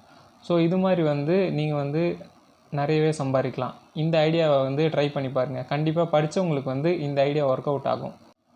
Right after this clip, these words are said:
நெக்ஸ்ட் ஐடியா வந்து ஹேண்ட்மேடு கிராஃப்ட்ஸ் தான் பார்க்க போறோம்.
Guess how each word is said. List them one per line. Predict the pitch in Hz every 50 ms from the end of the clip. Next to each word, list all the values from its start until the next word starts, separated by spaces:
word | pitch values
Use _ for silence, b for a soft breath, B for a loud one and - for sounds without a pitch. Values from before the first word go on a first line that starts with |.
| _ _ -
நெக்ஸ்ட் | 156 151 151 - - 190
ஐடியா | 175 160 156 147 143 135 135
வந்து | 135 135 139 156 165 180 - - - - - - -
ஹேண்ட்மேடு | 156 160 175 175 170 160 151 143 139
கிராஃப்ட்ஸ் | - - 139 139 139 - - -
தான் | 143 143
பார்க்க | 147 135 131 135
போறோம். | 131 131 131 131 -